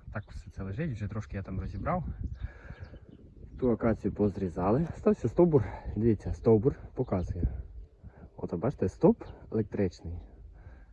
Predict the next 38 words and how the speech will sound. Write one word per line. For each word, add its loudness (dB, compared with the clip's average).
Бачите, -4
де -2
дроти? -2
А -8
вона 2
була 2
вище 2
дротів. -4
А -2
вже 0
нижче. -2
Тепер -4
зараз 0
вилізу -2
ще -4
наверха, -2
зачеплю -4
шнурка -2
на -4
всякий. -6
Ну, -6
перестрахуватися -4
не -4
помішає. -8
І -12
тоді -2
знизу 0
бензопилою -2
грим 0
на 0
низ, 0
та -6
й -4
все, -10
та -6
й -4
порізав -4
почурки. -6